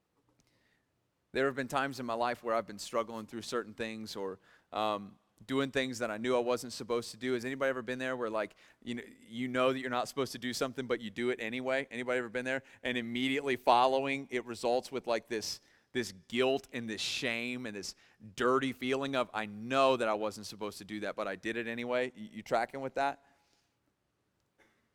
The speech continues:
In that place, and in your,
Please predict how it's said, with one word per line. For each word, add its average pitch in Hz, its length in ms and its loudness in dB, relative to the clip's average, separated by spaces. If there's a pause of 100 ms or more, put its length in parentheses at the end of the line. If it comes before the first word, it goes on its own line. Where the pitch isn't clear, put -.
(1200)
In 117 140 -2
that 123 200 0
place, 131 600 -2 (1700)
and 113 100 -6
in 113 180 -6
your, 123 220 0